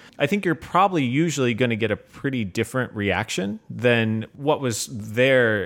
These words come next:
in Voices, which was sort of, it was just a little bit of a clean slate. So that was an awesome component to it. The other thing not to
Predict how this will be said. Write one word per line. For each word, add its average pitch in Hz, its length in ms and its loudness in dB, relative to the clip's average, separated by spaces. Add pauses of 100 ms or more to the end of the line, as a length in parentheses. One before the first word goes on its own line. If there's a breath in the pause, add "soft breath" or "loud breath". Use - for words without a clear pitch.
(100)
in 107 220 -2
Voices, 123 460 0
which 127 180 -6
was 127 140 -4
sort 143 160 0
of, 131 80 -4
it 135 40 -4
was 123 120 -4
just - 180 -4
a 113 60 -4
little 160 240 2
bit 120 140 2
of 101 60 0
a 104 60 -4
clean 107 240 -4
slate. 104 460 -4
So - 80 -2
that 160 160 6
was 170 100 0
an 127 80 -6
awesome 107 460 -2
component 104 480 -8
to 101 100 -12
it. 71 220 -12
The 190 80 4
other 220 160 0
thing 139 280 -2
not 107 320 0
to 107 300 0